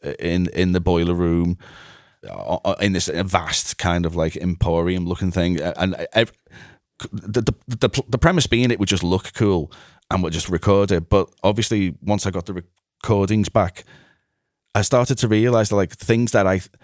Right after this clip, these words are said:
thought would be a terrible space w-, actually were fucking great. And, like, if I put a band in a bathroom, like, a horrible bathroom, an actual set of toilets, and there's, like, a member in each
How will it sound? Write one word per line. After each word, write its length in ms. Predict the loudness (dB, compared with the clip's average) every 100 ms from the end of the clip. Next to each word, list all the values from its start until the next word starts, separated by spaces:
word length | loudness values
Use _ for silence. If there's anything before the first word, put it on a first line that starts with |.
| _
thought 640 | -6 0 2 4 2 0 -2
would 160 | 0
be 160 | 0 0
a 60 | 0
terrible 460 | 0 0 0 0
space 640 | -2 0 0 0 -2 -6 -8
w-, 240 | -10 -10 -4
actually 460 | -4 -2 -2 0 0
were 140 | 0
fucking 480 | -2 -4 -4 -6 -6
great. 520 | -6 -4 -2 -2 -8 -20 -20 -20 -4
And, 160 | 0 2
like, 260 | 2 -2 _ -20 -8
if 140 | 0 2
I 60 |
put 240 | 4 2 2
a 40 |
band 300 | 2 2 2
in 160 | 2 0
a 80 |
bathroom, 800 | 2 0 -2 0 2 2 0 -4 -12 -8 -6
like, 100 | -4
a 60 |
horrible 480 | -2 2 4 4 2
bathroom, 400 | 0 0 0 0
an 80 | 0
actual 280 | -2 -2 -2
set 200 | -2 -4
of 80 |
toilets, 640 | -2 2 4 2 0 -4 -6 -10 -16 -4
and 120 | 0
there's, 120 | 0
like, 100 | 0
a 60 | 2
member 400 | 2 2 4 2
in 80 | 2
each 280 | 0 -2